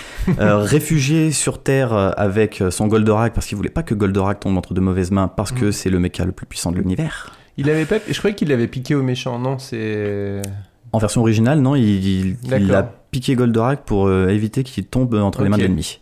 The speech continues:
Speaker 1: D'accord.
Speaker 2: Ce qui serait catastrophique, justement.
Speaker 1: Oui, bah oui, parce que <laughs>
Speaker 2: Et, et du coup, euh, Duke a cette particularité par rapport à tous les autres personnages, euh, de,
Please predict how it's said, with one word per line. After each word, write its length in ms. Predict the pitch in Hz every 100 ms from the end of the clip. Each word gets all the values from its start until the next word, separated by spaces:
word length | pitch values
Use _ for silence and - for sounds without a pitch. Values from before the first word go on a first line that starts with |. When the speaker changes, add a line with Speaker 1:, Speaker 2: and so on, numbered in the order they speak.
| -
Speaker 1:
D'accord. 320 | 113 - 101 - -
Speaker 2:
Ce 60 | -
qui 100 | -
serait 180 | - 143
catastrophique, 600 | 95 98 - - - -
justement. 380 | - - - - -
Speaker 1:
Oui, 180 | 131 143
bah 240 | 117 113
oui, 160 | 127 135
parce 160 | - 107
que 100 | - 101 -
<laughs> 180 | - -
Speaker 2:
Et, 340 | 123 123 - 160
et 200 | 117 131
du 120 | 127 107
coup, 260 | - 226 240 -
euh, 200 | 117 101 95
Duke 340 | 117 113 180
a 40 | 127
cette 140 | 117
particularité 640 | 113 104 113 113 104 104 147
par 140 | 143 92
rapport 240 | 90 113
à 40 | 90
tous 180 | - 127
les 160 | 107
autres 180 | 110 -
personnages, 580 | 90 90 - 98 101 95
euh, 160 | 92 87 95 - -
de, 340 | 95 92 85